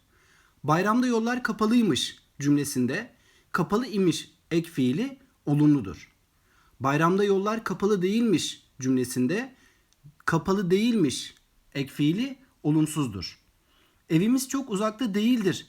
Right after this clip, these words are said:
cümlesinde uzakta değildir ek fiili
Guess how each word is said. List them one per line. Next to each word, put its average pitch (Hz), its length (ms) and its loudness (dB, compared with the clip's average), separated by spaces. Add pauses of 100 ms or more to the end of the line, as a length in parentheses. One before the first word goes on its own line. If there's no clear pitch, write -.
(120)
cümlesinde 135 800 -2 (280)
uzakta 202 520 0
değildir 190 540 0 (220)
ek 151 160 -2
fiili 175 540 -4